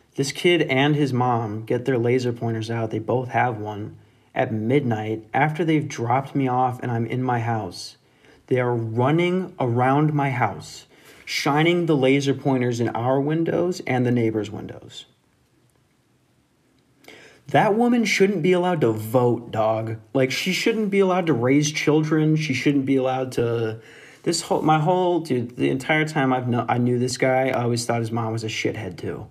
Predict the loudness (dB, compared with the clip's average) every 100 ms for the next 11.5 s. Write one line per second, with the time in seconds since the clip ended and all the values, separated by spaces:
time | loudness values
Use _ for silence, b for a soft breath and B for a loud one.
0 | -18 -6 -4 -2 -4 -6 B B B -2
1 | -2 0 0 0 -2 B B B B 0
2 | 2 4 2 2 2 2 2 2 2 -2
3 | 2 2 2 2 4 4 4 2 0 -2
4 | 0 0 0 -2 -6 -4 0 0 -4 -18
5 | B B -10 -4 -2 0 0 -2 -4 -6
6 | 2 2 4 2 2 0 0 -2 0 0
7 | 2 0 0 0 0 2 0 0 2 2
8 | 0 -8 -18 -10 -2 2 2 0 -4 -2
9 | 0 0 0 -2 -6 B B B B 2
10 | 2 2 -2 0 0 0 0 0 -2 -2
11 | -4 -6 -6 -8 -10